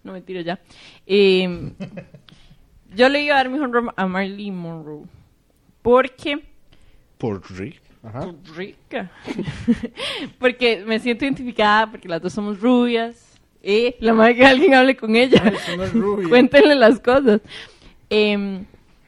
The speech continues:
Speaker 1: no, no, como l-, me parece que es de las muertes más
Speaker 3: ¿Cómo se murió?
Speaker 1: Dice que por exceso de barbitúricos.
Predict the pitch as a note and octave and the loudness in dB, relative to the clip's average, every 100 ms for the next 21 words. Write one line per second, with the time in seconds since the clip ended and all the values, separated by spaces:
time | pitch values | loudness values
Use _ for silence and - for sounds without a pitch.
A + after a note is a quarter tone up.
0 | _ _ _ _ - D#4+ F#4+ G#4+ D4+ _ | _ _ _ _ 6 6 8 4 2 _
1 | - A#3+ A3+ G#3+ G#3 G3+ _ _ _ _ | -2 2 2 2 0 -6 _ _ _ _
2 | _ _ _ G#3+ A#3 A3+ A3+ A3+ G#3+ - | _ _ _ -4 0 2 2 2 0 -4
3 | F#4 D4+ D4+ B3+ A3 A#3 B3 C#4 C4+ C4+ | -6 -2 0 0 0 -4 -2 0 2 2
4 | C#4 - - - - - - - - - | 0 -4 -20 -20 -20 -20 -20 -20 -20 -20
5 | - _ - - _ D#3+ F3+ F3 C#3+ F#3+ | -20 _ -20 -20 _ -8 -8 -8 -8 -8
6 | - - - - - - - - _ G3+ | -10 -20 -20 -20 -20 -18 -18 -20 _ -20
7 | G3 G3+ C4 D4+ - D4 C4+ A#3 G#3+ G3 | -8 -4 -2 -4 -4 -2 2 4 4 2
8 | D3+ - - A3 - C4 A#3+ A3 A3+ G#3 | -4 -6 -2 -2 0 -2 -2 -4 -4 -2
9 | G3 F3 G3 G#3 G#3+ G3+ - F3+ - | -4 -4 -12 -10 -10 -10 -14 -14 -16